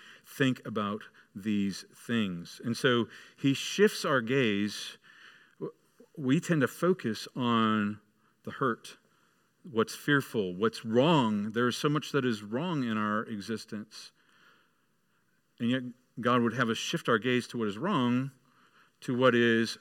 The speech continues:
praiseworthy. And he gives us these eight different virtues. And what's interesting about this list of virtues is that there's not a person alive, I don't think, that wouldn't find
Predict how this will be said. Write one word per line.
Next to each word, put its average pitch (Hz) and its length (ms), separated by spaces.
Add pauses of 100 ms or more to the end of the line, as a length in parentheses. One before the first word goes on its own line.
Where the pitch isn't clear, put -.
(100)
praiseworthy. 120 720
And 135 120
he 156 60
gives 208 200
us 160 140
these 123 200 (120)
eight 156 320
different 127 420
virtues. 107 880
And 143 80
what's 139 140
interesting 190 480
about 113 320
this 110 240
list 127 200
of 104 100
virtues 92 680 (1500)
is 135 220
that 147 260 (960)
there's 170 300
not 147 160
a 98 40
person 127 360
alive, 104 520
I 107 120
don't 107 180
think, 117 260
that 117 160
wouldn't 143 360
find 120 280